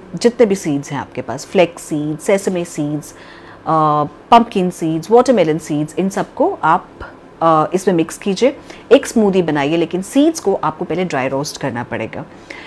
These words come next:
So ये smoothie बनाकर बस आपको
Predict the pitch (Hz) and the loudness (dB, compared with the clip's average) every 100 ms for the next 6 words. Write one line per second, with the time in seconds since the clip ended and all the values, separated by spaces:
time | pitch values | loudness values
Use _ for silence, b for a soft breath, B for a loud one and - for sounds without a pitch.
0 | B B - 226 214 208 - - - - | B B 2 8 10 8 4 -14 -10 4
1 | 196 208 226 - 196 240 339 220 165 131 | 10 10 8 4 6 10 8 8 4 0
2 | 135 190 262 160 165 - 156 - - | -2 -4 -4 0 -2 0 -4 -4 -2